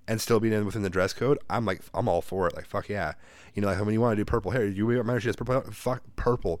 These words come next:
Purple, pink, neon green, make that shit bright and shine. So if she, in her kindergarten picture, she'll stand the fuck out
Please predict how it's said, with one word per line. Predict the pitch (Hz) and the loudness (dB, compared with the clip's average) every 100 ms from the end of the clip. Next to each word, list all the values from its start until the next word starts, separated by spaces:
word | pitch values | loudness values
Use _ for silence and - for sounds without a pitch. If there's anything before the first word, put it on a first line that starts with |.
| - | -4
Purple, | - 120 143 | -4 -2 -2
pink, | - 135 123 - - - | -2 0 0 -2 -10 2
neon | 131 131 131 110 | 4 6 4 2
green, | 117 117 117 - - - | 0 2 0 -2 -18 -8
make | 107 123 | -4 -2
that | - 117 - | -2 -4 -2
shit | 120 107 95 | -2 -2 0
bright | 101 101 - | 2 2 0
and | 92 | -4
shine. | - 101 92 92 | -2 0 0 -2
So | - 90 | -4 -4
if | |
she, | - 110 104 - - | -2 -2 -2 -6 -6
in | 113 98 | -2 0
her | 110 | -2
kindergarten | - 107 104 98 98 | -2 -2 0 0 -2
picture, | 101 - 98 | -6 -4 -6
she'll | - 95 | -4 -4
stand | - 98 92 | -2 -2 -4
the | 82 | -6
fuck | - 92 - | -6 -6 -4
out | 90 82 | -4 -4